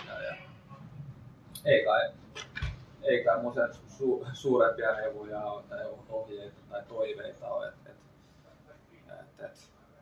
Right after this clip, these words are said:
kattoo matsia tai seuraa ruudusta tai mistä tahansa. Et, et, et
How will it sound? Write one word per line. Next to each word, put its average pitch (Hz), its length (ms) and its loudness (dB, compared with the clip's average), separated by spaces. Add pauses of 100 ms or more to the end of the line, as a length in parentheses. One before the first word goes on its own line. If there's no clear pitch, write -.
(180)
kattoo 120 380 4
matsia 127 420 2
tai 117 200 8
seuraa 117 420 10
ruudusta 117 480 -2
tai 110 200 2
mistä - 260 -14
tahansa. - 440 -4
Et, - 280 -20
et, - 160 -20
et - 160 -20